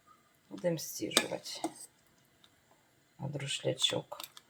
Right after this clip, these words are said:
Ну, така красота, маленькі галушки. Галушечки наші зварилися. Я їх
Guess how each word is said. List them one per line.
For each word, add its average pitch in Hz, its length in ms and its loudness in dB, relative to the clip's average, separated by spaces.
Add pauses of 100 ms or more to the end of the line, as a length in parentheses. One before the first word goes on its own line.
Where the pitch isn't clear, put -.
(1500)
Ну, 180 220 -8
така - 240 -2
красота, - 600 -2
маленькі 139 680 0 (1800)
галушки. 147 400 -6 (440)
Галушечки 214 540 10
наші 185 300 8
зварилися. 160 920 6 (280)
Я 170 160 8
їх 156 180 8